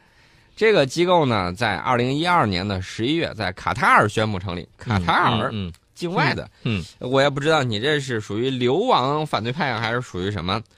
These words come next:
Speaker 1: 这是一，这是一波人。还有一波呢，是叙利亚全国民主变革力量民族协调机构。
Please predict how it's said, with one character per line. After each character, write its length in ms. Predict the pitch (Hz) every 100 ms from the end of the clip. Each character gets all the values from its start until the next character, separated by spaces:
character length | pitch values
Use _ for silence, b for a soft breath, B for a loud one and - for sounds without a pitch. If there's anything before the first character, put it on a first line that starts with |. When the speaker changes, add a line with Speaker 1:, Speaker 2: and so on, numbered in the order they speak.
| b b b b -
Speaker 1:
这 160 | 240 202
是 120 | 117
一， 280 | 98 95 69 -
这 140 | 190
是 100 | 156
一 60 | 107
波 220 | 95 95
人。 200 | 80 67 -
还 200 | - 220
有 80 | 214
一 80 |
波 220 | 147 135 123
呢， 180 | 104
是 80 | 87
叙 180 | 98 190
利 80 | 190
亚 180 | 175 120
全 320 | - 131 147
国 120 | 143
民 220 | 135 165
主 140 | 208 98
变 260 | 165 143
革 120 | 113
力 160 | 143 175
量 200 | 123 95
民 240 | 95 135 196
族 140 | 190
协 180 | - 123
调 220 | 147 170
机 160 | 202 233
构。 180 | 185